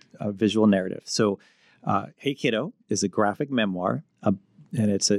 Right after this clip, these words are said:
it's geared towards young adults, although I know younger kids who've needed it have, have read it and, and it's helped them as well. But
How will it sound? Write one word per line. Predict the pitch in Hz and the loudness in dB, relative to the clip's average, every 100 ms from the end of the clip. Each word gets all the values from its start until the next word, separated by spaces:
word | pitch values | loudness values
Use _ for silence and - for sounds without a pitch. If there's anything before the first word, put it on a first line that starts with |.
| 98 | -2
it's | 104 - - 131 | -2 -2 -2 -8
geared | - 131 139 | 0 2 2
towards | - 135 110 | 2 0 2
young | 117 120 | 0 2
adults, | 120 110 113 110 | 2 2 2 0
although | 104 107 | 2 4
I | 101 | 4
know | 104 104 104 104 | 4 4 2 0
younger | 110 107 104 107 - _ _ | 0 2 2 0 -2 _ _
kids | - 107 98 | 0 2 2
who've | - 98 - | 2 2 4
needed | 107 98 90 | 2 2 2
it | - - | -2 0
have, | 107 98 | -4 -4
have | - 101 | -4 -2
read | 98 98 | 2 2
it | 98 | 2
and, | 104 95 98 | 2 0 0
and | 95 95 92 - _ | 4 6 6 2 _
it's | - - | -6 -4
helped | - 101 - | 0 -2 0
them | 101 101 | 2 2
as | 92 | 0
well. | 98 98 | -2 0
But | 104 | -2